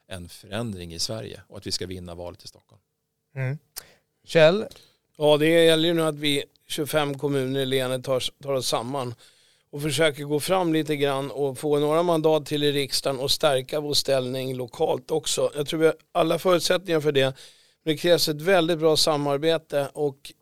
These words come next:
Speaker 3: vi har ju huvuddelen av kommunerna fungerar väldigt, väldigt bra. Duktiga föreningsordförande, fantastiska kommunstyrelseordförande och råd.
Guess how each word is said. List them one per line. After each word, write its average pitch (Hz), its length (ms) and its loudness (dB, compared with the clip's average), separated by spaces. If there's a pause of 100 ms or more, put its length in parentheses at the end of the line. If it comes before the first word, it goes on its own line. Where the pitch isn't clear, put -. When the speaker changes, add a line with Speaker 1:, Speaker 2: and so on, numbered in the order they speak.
Speaker 3:
vi 160 120 -2
har 170 200 4
ju 165 240 2 (880)
huvuddelen 175 500 4
av 170 80 2
kommunerna 151 540 2
fungerar 143 500 0
väldigt, 139 480 0
väldigt 131 260 -2
bra. 135 300 0
Duktiga 156 500 -2
föreningsordförande, 139 920 -4
fantastiska 156 920 -6
kommunstyrelseordförande 135 1120 -4
och 123 120 -6
råd. 120 380 -8